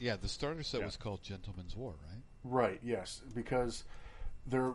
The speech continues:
Speaker 3: really isn't much of an S S presence in North Africa. I don't know if there's any, actually. Um, you know, there's no, look, there's no, there's no nice way to say this. The,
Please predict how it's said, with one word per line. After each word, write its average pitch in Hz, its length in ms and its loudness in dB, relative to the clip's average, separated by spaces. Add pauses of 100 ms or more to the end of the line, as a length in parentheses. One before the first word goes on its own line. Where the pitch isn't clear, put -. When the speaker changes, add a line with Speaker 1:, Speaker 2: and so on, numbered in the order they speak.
(100)
Speaker 3:
really 139 380 6
isn't 120 260 2
much 110 240 2
of 107 80 -4
an 104 140 0
S 107 240 0
S 104 200 -2
presence 113 580 -4
in 110 80 0
North 117 260 2
Africa. 117 380 0
I 107 40 -2
don't 104 140 -2
know 107 60 -4
if - 80 -6
there's 95 200 -6
any, 123 320 -4
actually. 180 500 -4 (600)
Um, 101 560 0 (320)
you 113 140 -8
know, 101 280 -6
there's 107 280 -2
no, 113 580 4 (1300)
look, 143 140 -2
there's 151 140 2
no, 175 180 10
there's 139 240 2
no 156 140 8
nice 127 260 2
way 123 120 4
to 101 80 2
say 123 240 2
this. 104 220 4
The, 104 160 0